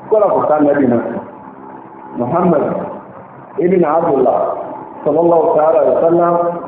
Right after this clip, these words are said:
tí ó bá tí ó lè tọ́lọ̀ ní ọ̀rọ̀ yìí. Ṣé ilá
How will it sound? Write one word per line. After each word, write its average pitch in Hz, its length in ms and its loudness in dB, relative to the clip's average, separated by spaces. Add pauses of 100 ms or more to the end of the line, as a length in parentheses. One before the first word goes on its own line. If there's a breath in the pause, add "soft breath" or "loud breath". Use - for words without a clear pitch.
(140)
tí - 120 0
ó 208 100 6
bá 160 200 4
tí - 140 2
ó 196 100 6
lè 160 140 2
tọ́lọ̀ 170 280 2 (140)
ní 147 140 2
ọ̀rọ̀ 123 240 4
yìí. - 140 2 (180)
Ṣé - 160 0
ilá 214 360 2